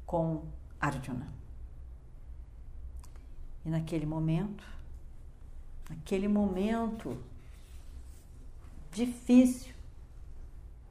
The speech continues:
pra mim, foi Duryodhana que me fez rei de Anga. Naquele momento, mãe,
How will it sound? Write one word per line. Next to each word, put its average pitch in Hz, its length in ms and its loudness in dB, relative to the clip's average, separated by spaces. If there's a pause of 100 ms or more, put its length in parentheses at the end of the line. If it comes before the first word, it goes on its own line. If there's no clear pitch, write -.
(960)
pra 170 160 2
mim, 170 260 2 (1000)
foi 202 160 8
Duryodhana 185 760 8 (580)
que 185 120 -2
me 165 120 2
fez 180 760 -2 (680)
rei 220 600 8 (140)
de 190 200 6 (120)
Anga. 156 540 2 (800)
Naquele 285 580 -2
momento, 247 720 6
mãe, 143 240 0